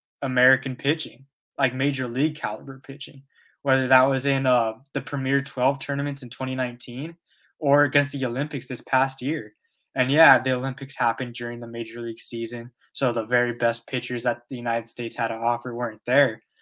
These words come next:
But there were still guys on that pitching roster, in that rotation, that started the year in the major leagues. Scott Kazmir for one of them.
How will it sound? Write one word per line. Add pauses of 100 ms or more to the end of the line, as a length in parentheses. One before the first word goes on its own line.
(280)
But
there
were
still
guys
on
that (300)
pitching
roster, (260)
in
that
rotation, (560)
that (380)
started
the
year
in
the
major
leagues.
Scott
Kazmir
for
one
of
them.